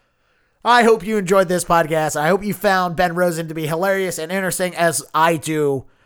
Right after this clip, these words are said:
find him hilarious and interesting. And I'm glad I have his friendship. I can't wait to go see him again. Next time I go to New York, we'll hang out. Maybe I'll drag him out to an open mic. Or maybe he'll come here to Boston,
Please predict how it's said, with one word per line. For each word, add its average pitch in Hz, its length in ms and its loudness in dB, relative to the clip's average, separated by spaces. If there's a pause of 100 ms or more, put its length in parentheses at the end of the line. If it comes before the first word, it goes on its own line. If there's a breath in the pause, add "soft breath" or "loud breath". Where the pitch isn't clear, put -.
find 135 340 -4
him 139 440 -4
hilarious 143 420 -2
and 135 120 -8
interesting. 120 500 -10 (240)
And 143 80 -8
I'm 135 120 -6
glad 143 200 -2
I 135 80 -4
have 135 180 -4
his 117 140 -8
friendship. 135 560 -6
I 113 60 -14
can't 135 180 -6
wait 127 100 -6
to 113 40 -12
go 123 100 -4
see 143 140 -6
him 131 80 -10
again. 127 260 -8
Next 120 160 -10
time 135 160 -8
I 120 60 -10
go 123 120 -6
to 113 120 -10
New 123 80 -8
York, 131 240 -4
we'll 120 140 -8
hang 123 180 -8
out. 120 240 -8
Maybe 131 180 -6
I'll 123 80 -6
drag 120 240 -6
him 127 80 -8
out 117 160 -8
to 123 80 -10
an 113 60 -10
open 113 240 -12
mic. 117 320 -12 (680)
Or 117 400 -6
maybe 139 200 -6
he'll 165 100 0
come 180 180 -2
here 202 120 -4
to 196 60 -8
Boston, 190 520 -4